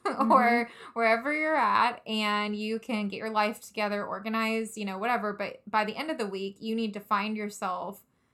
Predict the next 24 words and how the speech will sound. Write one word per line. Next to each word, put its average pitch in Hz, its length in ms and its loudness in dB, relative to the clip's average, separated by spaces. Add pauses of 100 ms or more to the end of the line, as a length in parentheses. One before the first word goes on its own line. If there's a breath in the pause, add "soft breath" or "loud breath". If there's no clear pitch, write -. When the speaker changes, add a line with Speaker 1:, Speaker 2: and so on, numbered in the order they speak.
(240)
Speaker 1:
someone 202 340 -2
to 214 60 0
go 214 120 0
get 247 160 -2
coffee 226 360 4
with, 220 280 0
someone 208 680 -2
that, 180 480 2
you 208 140 -4
know, 175 420 -4 (300)
is 196 560 -6 (180)
a 202 80 -8
part 185 280 -6
of 214 120 -6
an 247 60 -4
organization 311 800 -2
or, 196 120 -4
like, 190 220 -4
a 214 120 -4
church 220 440 -4
or 214 180 -2
whatever 269 440 0
you 226 200 -4
find, 202 680 0